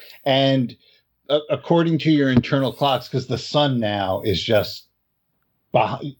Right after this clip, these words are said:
is just behind a haze. Um, you could tell that it's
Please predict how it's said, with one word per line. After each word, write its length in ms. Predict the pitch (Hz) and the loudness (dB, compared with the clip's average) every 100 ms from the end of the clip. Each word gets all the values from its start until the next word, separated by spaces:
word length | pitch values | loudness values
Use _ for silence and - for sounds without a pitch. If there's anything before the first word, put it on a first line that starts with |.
| - | -6
is 160 | 123 - | -4 -2
just 280 | 127 - _ _ _ _ - | -4 -6 _ _ _ _ -8
behind 360 | - 110 110 | -4 -2 -2
a 40 | 85 | -4
haze. 760 | - 95 90 67 - - - _ _ _ _ - - _ _ _ - | -4 -4 -4 -8 -8 -10 -10 _ _ _ _ -20 -20 _ _ _ -8
Um, 260 | 110 98 104 | -2 2 2
you 60 | 104 | 2
could 140 | - | -2
tell 300 | - 107 110 | -2 0 2
that 160 | 107 104 | 2 0
it's 240 | 101 - | -2 -10